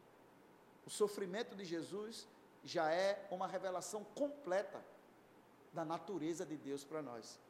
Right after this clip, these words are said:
Então, agora é descobrirmos o porquê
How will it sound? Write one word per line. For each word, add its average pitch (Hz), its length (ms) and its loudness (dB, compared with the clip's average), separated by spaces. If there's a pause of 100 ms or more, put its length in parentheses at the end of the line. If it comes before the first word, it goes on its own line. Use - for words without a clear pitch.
(360)
Então, 160 420 2 (400)
agora 156 500 4 (480)
é 160 100 4
descobrirmos 196 1300 -2 (480)
o 254 100 2
porquê 196 800 2